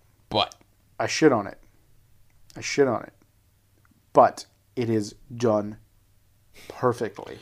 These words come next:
Speaker 1: Yeah.
Speaker 2: Ev-, there's nothing wrong with it.
Speaker 1: Yeah.
Speaker 2: It's just not my cup of tea.
Speaker 1: Yeah.
Speaker 2: But there is nothing wrong with it. Musically, I can appreciate it.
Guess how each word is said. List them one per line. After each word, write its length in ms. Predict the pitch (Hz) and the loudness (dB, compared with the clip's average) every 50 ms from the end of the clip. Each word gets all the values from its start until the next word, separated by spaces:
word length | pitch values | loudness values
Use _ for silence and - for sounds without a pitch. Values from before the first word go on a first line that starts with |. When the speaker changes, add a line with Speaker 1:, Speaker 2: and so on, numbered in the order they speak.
| - - 226 170 - | -18 -16 -14 -12 -4
Speaker 1:
Yeah. 300 | - - 107 104 113 - - - | -2 0 2 2 2 2 2 0
Speaker 2:
Ev-, 200 | 143 147 156 - - | 0 0 0 -4 -6
there's 280 | 160 151 151 143 135 | -4 -2 -2 -2 0
nothing 320 | 151 160 165 165 - 170 143 | -2 -2 -4 -4 -4 -4 -2
wrong 320 | 131 127 123 143 185 202 185 | 0 2 2 2 2 2 -2
with 180 | 143 117 - - | -6 -8 -10 -16
it. 120 | - - _ - - | -20 -20 _ -8 0
Speaker 1:
Yeah. 240 | 117 117 120 - - | 2 2 2 4 4
Speaker 2:
It's 120 | 160 151 | 4 6
just 180 | - 190 - - | 6 4 2 4
not 240 | 170 156 143 - 131 | 4 4 4 4 2
my 160 | 127 123 117 | 0 0 0
cup 240 | - - 123 - - | -2 -4 -6 -6 -6
of 80 | - | -10
tea. 360 | - - 240 262 208 - - _ _ _ _ _ - _ _ | -6 -4 -2 -2 -2 -4 -10 _ _ _ _ _ -20 _ _
Speaker 1:
Yeah. 120 | - - - | -16 -4 -2
Speaker 2:
But 140 | 165 156 - | -2 0 2
there 140 | 185 185 170 | 0 0 0
is 80 | 139 131 | -2 -2
nothing 520 | 131 139 143 139 139 131 - - 117 113 | -6 -6 -6 -8 -8 -8 -8 -8 -8 -6
wrong 220 | 113 113 127 127 | -4 -2 -2 -4
with 100 | 120 104 | -4 -6
it. 120 | 110 104 120 | -8 -10 -10
Musically, 760 | 120 120 120 127 131 135 151 151 202 202 202 - 214 226 220 | -10 -6 -4 0 2 4 4 4 4 2 2 2 2 2 4
I 120 | 131 135 | 2 0
can 160 | 131 - 135 117 | -2 -2 -6 -8
appreciate 720 | 107 - - - 139 143 147 - - 123 110 98 80 - | -8 -10 -6 -2 -2 -2 -2 -2 -4 -6 -4 -4 -6 -6
it. 160 | - - - | -10 -14 -20